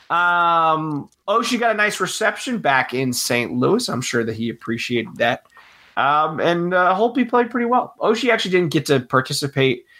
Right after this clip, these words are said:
um, as, like, a specific player in any of the skills competition stuff. He just participated in a couple of them, whereas Carlson was, like, playing, you know,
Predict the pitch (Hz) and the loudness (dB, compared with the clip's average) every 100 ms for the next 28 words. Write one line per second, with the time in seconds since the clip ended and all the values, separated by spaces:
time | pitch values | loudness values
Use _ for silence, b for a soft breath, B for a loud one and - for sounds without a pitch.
0 | b b b - 131 120 113 110 98 _ | b b b -2 0 2 2 0 -6 _
1 | _ - 113 117 113 113 123 113 113 107 | _ -2 0 2 0 -2 -2 -2 0 -2
2 | 107 - 127 - 131 110 - 120 123 170 | -2 -2 -2 -2 -2 -6 -4 0 2 2
3 | 233 247 _ _ _ _ _ _ _ _ | 0 -4 _ _ _ _ _ _ _ _
4 | _ 143 143 147 151 147 139 135 135 - | _ 2 4 4 4 2 2 2 0 2
5 | 143 - 151 160 156 165 - - 143 120 | 0 2 0 -2 -4 -2 0 0 0 -2
6 | 113 113 - 120 110 110 120 120 123 120 | -2 -6 -4 -2 -2 -2 -4 -2 -2 -4
7 | - b b b 123 127 120 - 123 120 | -12 b b b 2 4 4 2 2 2
8 | 113 113 113 110 104 - 110 110 107 - | 2 -4 -2 -2 -2 -2 -2 -2 -6 -4
9 | 104 101 | -2 -2